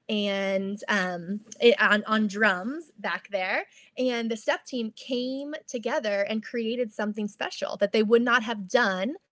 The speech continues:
without Immerse and the platform to be able to showcase that. And then you'll also see here Coach Kit and dancers. This was incredible to see so many dancers come on stage with her as she performed,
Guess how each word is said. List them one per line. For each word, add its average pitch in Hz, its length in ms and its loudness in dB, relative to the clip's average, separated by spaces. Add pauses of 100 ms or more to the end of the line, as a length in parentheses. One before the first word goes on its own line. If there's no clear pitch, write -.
(180)
without 202 320 0
Immerse 190 380 0
and 208 220 -2
the 190 40 -2
platform 190 480 -2
to - 120 -14
be 196 100 -2
able 180 160 4
to 185 80 -4
showcase 185 460 -2
that. - 240 -4 (340)
And 254 100 4
then 285 100 10
you'll 269 140 6
also 254 300 2
see 226 380 -6
here 196 580 0
Coach - 320 -2
Kit 226 380 -2
and 190 440 -6
dancers. 196 600 -8 (380)
This 269 320 8
was 226 400 2
incredible 208 540 -2
to 202 60 -6
see 196 440 -10
so 247 360 -6
many 277 220 -2
dancers 214 480 -2
come 208 220 -4
on 196 100 -2
stage 208 400 -6
with 220 140 -4
her 247 180 -2
as 214 140 -2
she 208 160 -8
performed, 208 580 -2